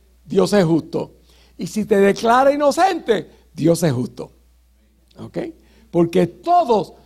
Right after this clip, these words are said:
sus juicios son justos. Son justos. ¿Estamos claros con relación a eso? Eso, eh, eh, eh, de lo mi-, de la misma manera que pasa aquí en la tierra,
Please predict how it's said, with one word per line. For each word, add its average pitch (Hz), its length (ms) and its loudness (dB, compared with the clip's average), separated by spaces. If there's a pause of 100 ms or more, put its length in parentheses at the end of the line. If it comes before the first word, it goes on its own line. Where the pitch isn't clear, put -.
sus 214 300 -6
juicios 190 640 -4 (260)
son - 560 -2 (320)
justos. - 1000 -10 (480)
Son 127 360 -12
justos. - 420 -20 (200)
¿Estamos 220 360 2
claros 233 400 2
con 208 160 0
relación 185 500 0
a 196 140 0
eso? - 260 -6 (840)
Eso, 147 460 -2 (280)
eh, - 360 -8
eh, - 540 -6 (340)
eh, - 600 -6
de 147 300 -2
lo 151 140 2
mi-, 170 180 -4
de 151 160 -4
la 147 80 -4
misma 202 240 -2
manera 220 300 -2
que 170 120 -2
pasa 170 300 -2
aquí 208 180 -6
en 208 100 -4
la 208 140 -2
tierra, 165 500 -2